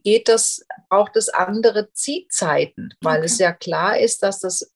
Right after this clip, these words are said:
Speaker 1: mehr braucht, um eine Wurzel aufzuspalten, als eine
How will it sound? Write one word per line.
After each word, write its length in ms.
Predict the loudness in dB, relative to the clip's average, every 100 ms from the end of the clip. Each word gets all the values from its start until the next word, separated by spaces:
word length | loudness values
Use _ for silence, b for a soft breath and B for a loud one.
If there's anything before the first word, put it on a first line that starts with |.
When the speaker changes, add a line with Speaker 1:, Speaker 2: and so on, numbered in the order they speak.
| _
Speaker 1:
mehr 640 | -14 -10 -8 -2 0 0
braucht, 760 | 0 -12 -4 2 4 4 0 -6
um 160 | -4
eine 240 | -2 -4 0
Wurzel 480 | 0 0 0 2 2
aufzuspalten, 1300 | 2 0 0 -4 -4 -4 -8 -4 0 0 -2 -6 -6
als 460 | -2 -4 -4 -6
eine 240 | -4 -4